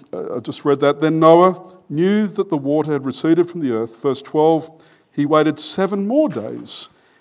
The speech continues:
and sent the dove out again, but this time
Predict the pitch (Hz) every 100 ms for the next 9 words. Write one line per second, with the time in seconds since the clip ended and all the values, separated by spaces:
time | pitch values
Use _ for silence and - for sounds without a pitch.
0 | _ _ 139 - - 190 208 214 151 143
1 | 151 139 - 127 135 123 113 107 107 117
2 | - _ _ _ _ _ 135 151 170 -
3 | - 120 120 117